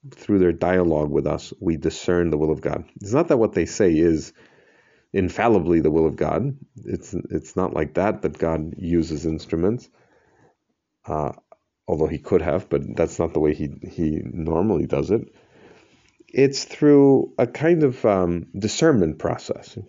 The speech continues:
right? So it's Ananias who prays and Saint Paul who prays,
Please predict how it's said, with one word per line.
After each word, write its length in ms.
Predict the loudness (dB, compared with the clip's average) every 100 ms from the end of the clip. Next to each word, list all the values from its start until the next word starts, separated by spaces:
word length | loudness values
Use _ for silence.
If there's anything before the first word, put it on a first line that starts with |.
| -16
right? 240 | -10 -10 0
So 120 | 4
it's 260 | 4 0 -16 _ _ _ -20 -20 -6
Ananias 600 | 0 2 2 4 4 4
who 140 | 0 -8
prays 680 | -2 4 6 6 4 -4 -20 _ _ _ _ _ _ _ _ _ _ _ _ _ -2
and 280 | 0 0
Saint 280 | 2 0 0 -6 _ _
Paul 260 | 0 2 2
who 160 | 0 -10
prays, 600 | -4 -2 -2 -4 -14